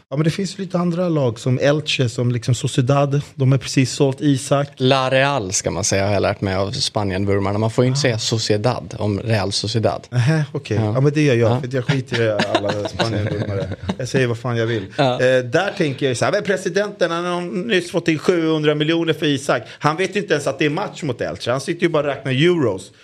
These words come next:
Speaker 1: Och då kanske det finns en chans för Elche att knipa en pinne här, tänker jag.
Speaker 2: Ja.
Speaker 1: De är ändå sextio procent av det, vad sa du att de, man skulle säga? La Real.
Speaker 2: La Real.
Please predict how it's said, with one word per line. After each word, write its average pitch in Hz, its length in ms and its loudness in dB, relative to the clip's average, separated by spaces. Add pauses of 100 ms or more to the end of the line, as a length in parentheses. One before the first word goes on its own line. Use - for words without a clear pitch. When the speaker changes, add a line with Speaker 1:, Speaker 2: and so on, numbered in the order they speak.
(260)
Speaker 1:
Och 123 140 2
då 165 180 2
kanske 185 300 0
det 175 60 0
finns 190 400 -2
en 180 80 4
chans 131 480 -4
för 139 80 -4
Elche 127 440 -2
att 120 120 -4
knipa 151 320 0
en 185 60 -4
pinne 160 260 0
här, 87 240 -10 (160)
tänker 120 200 -2
jag. 98 100 0
Speaker 2:
Ja. 170 60 -10 (100)
Speaker 1:
De 151 160 2
är 214 40 6
ändå 226 140 2
sextio 208 380 0
procent 175 440 0
av 160 80 -2
det, 123 340 0
vad 135 100 -8
sa 156 80 -2
du 151 60 2
att 143 100 -2
de, 135 380 -4
man 131 80 0
skulle 131 160 -4
säga? 127 240 2
La 120 280 2
Real. 110 320 0 (220)
Speaker 2:
La 113 240 0
Real. 98 360 -4